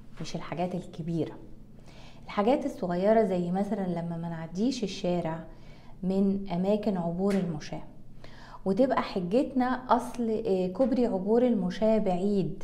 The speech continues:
وعالي، أصل، آه، آه، أماكن عبور المشاة، آه،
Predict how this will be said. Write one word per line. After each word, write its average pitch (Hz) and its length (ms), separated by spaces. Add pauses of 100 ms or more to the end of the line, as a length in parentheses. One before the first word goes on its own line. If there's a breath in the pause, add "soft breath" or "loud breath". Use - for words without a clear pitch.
وعالي، 170 640 (840 loud breath)
أصل، 190 400
آه، 180 720 (120)
آه، 175 360
أماكن 226 400
عبور 202 420
المشاة، 202 680 (200)
آه، 170 720